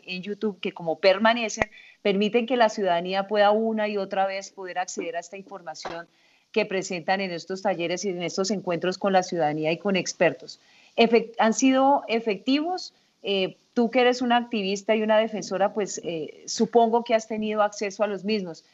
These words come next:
pero, pero la gente del común, eh, ¿tiene esta información? ¿Sientes que efectivamente, eh, ha podido digerir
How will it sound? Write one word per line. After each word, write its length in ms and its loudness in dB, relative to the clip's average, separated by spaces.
pero, 360 2
pero 160 0
la 100 4
gente 480 2
del 300 2
común, 640 -2
eh, 580 -6
¿tiene 260 6
esta 200 0
información? 800 0
¿Sientes 440 -2
que 160 0
efectivamente, 1300 -4
eh, 380 -20
ha 200 4
podido 320 4
digerir 640 -2